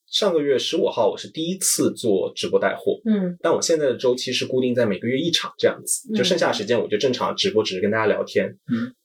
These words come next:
Speaker 1: 呃，直播带货它有它的一个场景在吧？
Speaker 2: 嗯。
Speaker 1: 嗯，呃，其实我有时候我是这么去思考的，我不会从一个商家角度，
Speaker 2: 嗯。
Speaker 1: 比如说我应该如何把这场直播带货带好。
Speaker 2: 嗯。
Speaker 1: 我刚开始做的时候呢，我是觉得我会在哪些直播间去消费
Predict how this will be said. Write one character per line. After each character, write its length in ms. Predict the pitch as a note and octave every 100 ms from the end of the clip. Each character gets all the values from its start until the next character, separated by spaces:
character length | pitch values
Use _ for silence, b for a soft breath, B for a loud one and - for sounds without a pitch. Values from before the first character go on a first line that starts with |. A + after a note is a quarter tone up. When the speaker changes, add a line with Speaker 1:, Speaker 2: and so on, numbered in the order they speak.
| _ -
Speaker 1:
呃， 600 | C3+ A#2+ A2+ G#2+ G2 - _
直 160 | -
播 100 | C#3+
带 180 | G#3 G#3
货 140 | -
它 160 | D3 G#3
有 80 | -
它 200 | - -
的 100 | D3
一 160 | G#2 G#2
个 540 | B2+ G#2+ F#2 - - -
场 260 | - -
景 180 | D#3+ -
在 180 | - -
吧？ 100 | - - A#3+
Speaker 2:
嗯。 240 | G#3+ B2 A2+
Speaker 1:
嗯， 280 | A2 F#3 - -
呃， 180 | B2
其 140 | A#2+ G3+
实 120 | G#3
我 240 | G#3+ B2+
有 100 | F#2+
时 160 | - -
候 140 | F3
我 100 | -
是 120 | - D#3+
这 100 | A#3+
么 100 | A#3+
去 80 |
思 220 | G2+ - G#2
考 220 | - -
的， 60 |
我 220 | A#2 G2 G2
不 120 | A#2
会 160 | -
从 240 | - A#2 G#2+
一 40 |
个 60 | A2
商 180 | D3 C#3+
家 100 | D#3
角 160 | A2
度， 120 | A2
Speaker 2:
嗯。 40 | G#2+
Speaker 1:
比 60 | -
如 100 | F#2+
说 300 | G2 A2+ A2+
我 140 | G2
应 80 | F#2+
该 100 | A2+
如 140 | G#2+ G#2+
何 80 |
把 80 | G2+
这 60 | G2+
场 120 | G#2
直 100 | G2
播 80 | A2
带 80 | B2
货 60 |
带 140 | B2 C#3
好。 240 | - -
Speaker 2:
嗯。 420 | A#3+ A3 F#3 C#3+ C#3
Speaker 1:
我 200 | G#2 G2
刚 200 | - F3
开 160 | G3
始 160 | A3+ -
做 180 | - C#3
的 80 | A2
时 160 | -
候 260 | - A#2 G#2
呢， 140 | G2
我 140 | G2 -
是 200 | - C3
觉 160 | G2
得 220 | F2 F2+
我 220 | A2 F#2+ -
会 180 | -
在 160 | C#3 C3
哪 140 | G#2 -
些 160 | D3
直 180 | D#3 G2+
播 160 | G#2 G#2
间 220 | G#2 G#2
去 160 | -
消 240 | F#2+ G2+ F#2+
费 220 | - G2